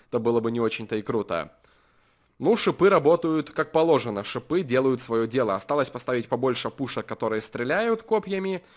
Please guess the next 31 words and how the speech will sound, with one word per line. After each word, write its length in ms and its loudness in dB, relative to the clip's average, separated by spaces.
И 60 -6
тогда 240 0
все 220 -4
будет 340 -6
очень-очень 540 -2
хорошо. 420 -4
Но 120 -4
сейчас 320 -6
у 40 -6
меня 140 -2
деньги, 240 -2
в 80 -10
принципе, 380 -6
появятся. 760 -2
Как 200 -10
бы, 200 -6
и 240 -4
все 180 -4
будет 160 -4
нормально. 580 -2
Жаль, 260 2
что 160 -4
пока 220 0
они 160 0
бегут 280 0
небольшой 460 0
толпой, 520 0
и 100 -2
поэтому 420 0
нету 280 -4
бонуса 760 0